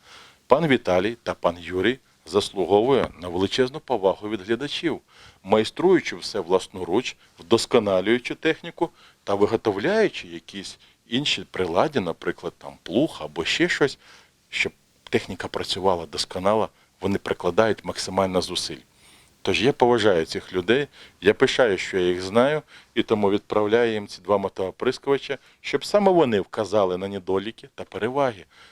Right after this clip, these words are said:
Бо люди, коли хочуть придбати собі щось, вони обов'язково шукають відеогляд в мережі інтернет. І якщо цей відеогляд дійсно відповідає бажанням покупця,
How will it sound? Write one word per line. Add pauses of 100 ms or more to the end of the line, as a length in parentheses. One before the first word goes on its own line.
(160)
Бо
люди,
коли
хочуть
придбати
собі
щось, (280)
вони
обов'язково
шукають
відеогляд
в
мережі
інтернет. (500)
І
якщо
цей
відеогляд (140)
дійсно
відповідає
бажанням
покупця,